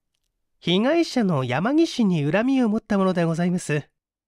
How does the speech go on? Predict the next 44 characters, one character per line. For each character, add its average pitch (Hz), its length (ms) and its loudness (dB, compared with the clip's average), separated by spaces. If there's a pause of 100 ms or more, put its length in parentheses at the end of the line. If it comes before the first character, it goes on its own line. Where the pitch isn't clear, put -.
(1300)
何 370 320 4
の 330 100 4
た 285 140 2
め 302 140 4
に 269 160 4
恨 269 200 2
み 285 140 4
を 262 80 2
抱 262 200 0
い 254 60 -2
た 233 120 -2
か 190 160 0
は 165 120 2
申 185 220 2
し 233 80 -2
上 233 60 0
げ 247 80 0
ま 247 100 0
せ 262 160 -2
ん 233 80 0
が、 208 240 2 (960)
そ 185 220 0
の 240 240 4
恨 240 240 2
み 254 80 0
の 254 100 0
た 240 140 -2
め 247 120 2
に、 180 300 0 (600)
私 - 400 -4
は 190 120 2
山 208 300 0
岸 302 300 -2
を 120 140 -4
殺 208 200 0
そ 294 140 -2
う 285 60 -2
と 294 100 -2
い 269 60 -4
た 294 100 -2
し - 100 -6
ま 302 60 2
し - 100 -10
た。 226 240 -4